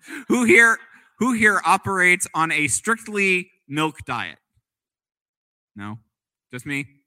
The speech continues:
Okay. Um, <laughs> yeah, nobody here is just drinking milk because that doesn't do it for us anymore. Number one, that's boring. I love milk. I drink a lot of milk, but I'm gonna need something else besides milk,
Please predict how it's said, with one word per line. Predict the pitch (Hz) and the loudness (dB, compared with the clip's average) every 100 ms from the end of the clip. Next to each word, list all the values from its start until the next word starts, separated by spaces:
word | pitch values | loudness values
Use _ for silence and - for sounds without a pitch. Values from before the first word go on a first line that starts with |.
| 110 | -20
Okay. | 98 87 _ _ - _ _ _ - - 165 | -20 -20 _ _ -20 _ _ _ -20 -18 -6
Um, | 160 156 151 147 156 - - - - 381 392 - 381 | -4 -4 -6 -12 -12 -14 -20 -20 -16 -14 -12 -14 -16
<laughs> | - - _ _ _ - - _ _ | -20 -20 _ _ _ -20 -20 _ _
yeah, | 254 262 160 | -6 -4 -4
nobody | 214 269 262 247 | -6 -6 -6 -8
here | 214 208 | -4 -4
is | 185 | -4
just | 131 165 165 | -8 -8 -8
drinking | 170 160 156 135 | -10 -10 -8 -8
milk | 120 143 - | -8 -10 -12
because | 170 165 | -14 -12
that | 180 175 | -12 -10
doesn't | 180 180 180 | -10 -10 -12
do | 196 247 | -12 -12
it | 208 | -14
for | 143 117 98 | -14 -12 -12
us | 101 | -12
anymore. | - 110 104 98 82 | -14 -14 -12 -14 -18
Number | 127 170 151 | -16 -14 -12
one, | 135 131 117 | -8 -8 -8
that's | 113 113 - | -10 -12 -16
boring. | 117 101 117 95 92 | -20 -16 -14 -14 -8
I | 160 | -8
love | 165 120 110 | -6 -8 -10
milk. | 98 92 - - | -12 -18 -18 -14
I | 123 | -10
drink | 123 107 - | -8 -10 -10
a | |
lot | 101 90 | -8 -8
of | 87 | -10
milk, | 92 80 _ - - - | -12 -12 _ -20 -20 -6
but | 135 127 120 _ 123 | -2 -2 -4 _ -12
I'm | 123 139 | -10 -8
gonna | 139 135 | -6 -4
need | 131 123 110 | -4 -6 -8
something | - - 135 147 127 120 | -8 -6 -6 -8 -10 -10
else | 117 110 | -10 -12
besides | 127 117 - 113 107 110 | -12 -10 -8 -8 -8 -12
milk, | 110 98 | -14 -14